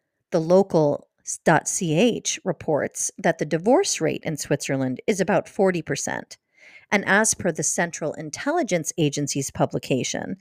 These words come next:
the average age for Swiss women to have their first child is thirty point four years old, which makes them the oldest women in Europe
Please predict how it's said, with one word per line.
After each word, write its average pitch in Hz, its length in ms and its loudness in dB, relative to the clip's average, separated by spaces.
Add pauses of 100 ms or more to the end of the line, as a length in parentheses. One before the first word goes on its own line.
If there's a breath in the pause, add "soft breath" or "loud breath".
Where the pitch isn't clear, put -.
(400 soft breath)
the 196 160 0
average 214 540 2
age 160 380 0
for 156 120 0
Swiss - 420 0
women 160 360 2
to 165 80 -6
have 151 220 2
their 139 140 2
first - 340 0
child 226 560 4 (400 soft breath)
is - 220 0
thirty 180 320 4
point - 320 -4
four 170 260 4
years 139 320 -2
old, - 340 -2 (440 soft breath)
which - 200 0
makes 262 280 4
them 226 200 4
the 196 240 -2
oldest 302 540 4
women 170 500 2
in 190 200 -4
Europe 196 480 2